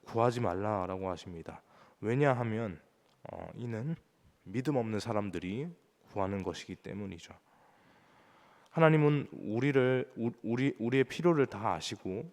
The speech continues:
채워주시는 분이십니다. 이미 다 알고 계십니다.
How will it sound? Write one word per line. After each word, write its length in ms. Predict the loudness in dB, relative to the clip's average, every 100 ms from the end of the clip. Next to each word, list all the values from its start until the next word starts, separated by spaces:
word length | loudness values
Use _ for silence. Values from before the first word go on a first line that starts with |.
| _
채워주시는 920 | -8 0 4 4 2 -4 -4 -6 -6 -8
분이십니다. 760 | -8 -8 -12 -14 -16 -16 -20 _ _ _ _ -2
이미 420 | -2 0 -4 -8
다 220 | -8 -6
알고 300 | -2 -2 0
계십니다. 580 | -4 -6 -8 -12 -14